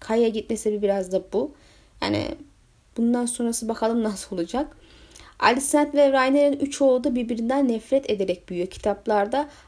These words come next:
Alicent'in oğulları demir taht haklarını çaldıklarını düşünüyor bu çocukların. Çünkü onlar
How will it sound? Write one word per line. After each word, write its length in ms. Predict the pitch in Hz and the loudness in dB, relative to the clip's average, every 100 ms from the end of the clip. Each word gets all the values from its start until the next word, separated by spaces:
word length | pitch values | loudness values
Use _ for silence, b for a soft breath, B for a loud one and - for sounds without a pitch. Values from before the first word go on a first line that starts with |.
| B | B
Alicent'in 600 | 226 254 - 269 262 - | 0 0 0 -2 -2 -2
oğulları 440 | 254 254 254 294 302 B - | 0 2 2 0 -2 B -6
demir 440 | 170 208 262 320 | 2 4 4 4
taht 320 | - 226 233 - | 0 -4 -4 -8
haklarını 580 | 220 - - 196 247 | -8 -6 -2 0 -2
çaldıklarını 500 | 269 220 202 202 220 | -4 -2 -2 -2 -4
düşünüyor 300 | 214 - 175 | -4 -2 -2
bu 40 | 160 | -2
çocukların. 380 | 170 185 233 262 | -6 -4 -4 -4
Çünkü 220 | - - | -6 -4
onlar 300 | 175 185 | -2 -2